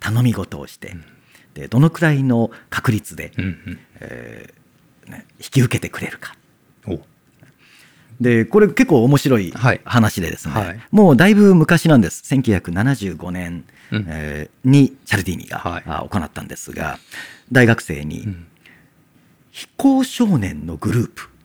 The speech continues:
Speaker 2: 非行少年。はい。
Speaker 1: はい。ね、今非行少年って言うんでしょうかね。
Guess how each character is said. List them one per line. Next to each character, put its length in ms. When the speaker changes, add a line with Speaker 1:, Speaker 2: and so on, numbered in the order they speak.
Speaker 2:
非 140
行 200
少 180
年。 160
は 200
い。 40
Speaker 1:
は 60
い。 100
ね、 160
今 180
非 120
行 180
少 180
年 120
っ 20
て 100
言 100
う 40
ん 40
で 80
し 60
ょ 100
う 40
か 80
ね。 300